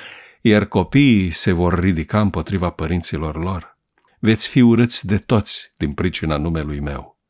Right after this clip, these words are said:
Dar cine va răbda până la sfârșit, va fi mântuit."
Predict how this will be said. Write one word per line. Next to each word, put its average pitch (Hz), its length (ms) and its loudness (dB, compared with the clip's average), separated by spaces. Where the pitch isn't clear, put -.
Dar 82 240 -2
cine 92 260 0
va 87 140 2
răbda 85 280 0
până 104 280 0
la 87 100 -2
sfârșit, - 800 -6
va 71 180 -4
fi 92 180 -4
mântuit." 80 760 -4